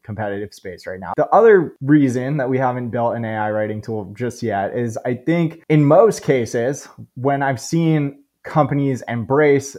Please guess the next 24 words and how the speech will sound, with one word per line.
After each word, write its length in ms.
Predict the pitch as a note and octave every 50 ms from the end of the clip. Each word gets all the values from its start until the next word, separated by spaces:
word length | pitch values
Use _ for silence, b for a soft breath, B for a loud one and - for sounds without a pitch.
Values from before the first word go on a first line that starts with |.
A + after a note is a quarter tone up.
| - -
A 200 | B2 B2 A#2 A2
I 440 | G2+ G2 F#2+ G2 G2+ A#2 C3 B2 - _ _ _ _ _ -
as 480 | A2+ A2+ A2 A2 A2 G#2+ G2+ - - - A#2
a 80 | A#2
way 180 | A2 A2+ A2 A2
to 80 | G#2+ G#2+
create 320 | - - A#2 A2 G#2 G2+
content 380 | - A2+ G#2+ F#2+ - G#2+ G2+ -
for 100 | G#2+ G#2+
their 140 | G#2+ G#2
website, 560 | G2+ G2 G2 G2 - - G2+ G2+ A#2 F2+ F#2 -
they 120 | B2+ C3
tend 300 | B2+ - D3+ D3+ D3 C#3+
to 100 | C#3+ C3
fall 280 | - - C#3 B2+ C3 C3
into 260 | D#3+ F3 E3 E3 C#3
that 240 | B2 A2+ G#2 - -
camp 300 | - A#2+ A2+ G#2 - G2
of 160 | G#2+ G2 -
copy 340 | - B2 G#2 F#2 - G2 F#2
and 160 | F2+ E2+ F2+
paste. 400 | G2+ E2 - - - - _ _ -
They 380 | C3 C3+ C#3 C#3 C#3 C#3 C3 C3
don't 420 | A#2 C3 D3 D3+ D3+ D3+ D3